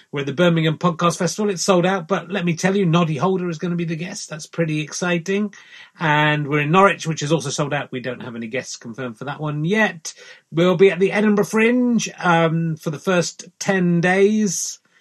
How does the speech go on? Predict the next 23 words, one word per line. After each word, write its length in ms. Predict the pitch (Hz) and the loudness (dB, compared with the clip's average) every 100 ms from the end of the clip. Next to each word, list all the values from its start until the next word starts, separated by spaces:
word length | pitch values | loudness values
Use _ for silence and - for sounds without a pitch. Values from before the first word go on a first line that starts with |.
| _ - | _ -8
in 180 | 151 | 0
early 240 | 170 165 165 | 4 6 6
August. 640 | 190 190 247 - - - _ _ _ | 6 6 4 2 -8 -14 _ _ _
Um, 360 | - 143 147 151 | -6 -4 -2 -2
if 340 | 160 147 - - | -4 -4 -8 -2
the, 360 | 156 151 151 | 0 2 2
uh, 420 | 147 143 139 139 135 - | 2 2 0 -2 -8 -14
Edinburgh 400 | - 156 151 151 | -8 -6 -4 -4
Fringe 240 | - 170 151 | -2 -2 -2
isn't 220 | 151 156 | -4 -2
cancelled 600 | 160 165 - 165 156 143 | 0 -2 -2 -2 -2 -2
by 140 | 160 147 | -4 -2
pestilence. 800 | - 175 - 202 208 - - - - - - - | -2 -2 0 0 0 -4 -8 -8 -16 -20 -16 -4
And 420 | 156 156 156 156 | 0 2 2 0
we'll 220 | 156 165 | 0 2
be 80 | 165 | 2
back 220 | 160 - | 0 -4
at 40 | |
the 60 | 151 | -6
Leicester 160 | 147 - | -10 -8
Square 240 | - 147 | -2 -2
Theatre 640 | - 151 139 - 139 127 - | 0 -4 -2 -2 -2 -4 -4
in 480 | 139 131 127 117 | -2 -2 -4 -10